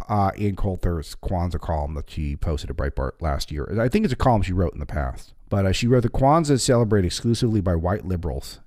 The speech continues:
is a fake holiday invented in nineteen sixty-six by black radical F B I stooge Ron Karenga, A K A Doctor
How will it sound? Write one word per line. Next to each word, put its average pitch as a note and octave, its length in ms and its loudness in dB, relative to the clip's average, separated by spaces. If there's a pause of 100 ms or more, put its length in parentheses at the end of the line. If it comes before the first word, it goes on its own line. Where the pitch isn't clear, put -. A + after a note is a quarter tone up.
(140)
is F#2 100 -4
a E2+ 120 0
fake A#2+ 320 0
holiday F#2 400 2
invented D#2 420 -2
in D#2 60 -4
nineteen E2+ 400 -4
sixty-six - 800 -6 (460)
by F2+ 180 2
black G#2+ 400 0
radical A2 540 0
F - 240 -2
B G#2+ 160 2
I F#2 240 2
stooge G2 580 0
Ron F2 380 -2
Karenga, E2 680 -2
A F2 180 -2
K E2+ 240 -2
A E2 260 -2
Doctor G2+ 600 -2